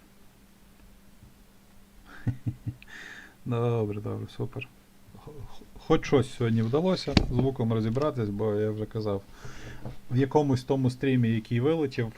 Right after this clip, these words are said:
що, <laughs> що мені часто на відео, особливо на старих відео, писали, що в мене звук поганий. Ну, це все вирішується, звичайно,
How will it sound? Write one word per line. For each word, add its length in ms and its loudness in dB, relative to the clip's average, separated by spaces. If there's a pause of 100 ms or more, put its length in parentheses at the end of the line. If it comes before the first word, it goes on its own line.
(140)
що, 600 0 (340)
<laughs> 720 -8
що 160 -6
мені 180 0
часто 340 -4
на 120 0
відео, 480 0
особливо 380 -2
на 100 0
старих 360 -4
відео, 220 0
писали, 340 -4
що 140 -8
в 20 -4
мене 160 -4
звук 180 -10
поганий. 360 -4 (480)
Ну, 160 6
це 140 2
все 160 0
вирішується, 540 0
звичайно, 500 -4